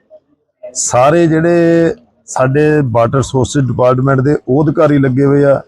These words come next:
ਪੂਰੇ ਕੋਆਰਡੀਨੇਸ਼ਨ ਦੇ ਨਾਲ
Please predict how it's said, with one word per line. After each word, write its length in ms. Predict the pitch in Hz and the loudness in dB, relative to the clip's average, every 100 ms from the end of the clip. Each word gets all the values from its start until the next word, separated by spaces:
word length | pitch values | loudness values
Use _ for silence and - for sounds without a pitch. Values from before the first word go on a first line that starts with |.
| _ _ _ _ _ _ | _ _ _ _ _ _
ਪੂਰੇ 240 | 156 180 196 | 0 2 2
ਕੋਆਰਡੀਨੇਸ਼ਨ 840 | - 156 143 151 170 151 - 139 | 0 0 2 2 2 2 0 0
ਦੇ 100 | 131 | 0
ਨਾਲ 340 | 107 95 92 | 2 2 2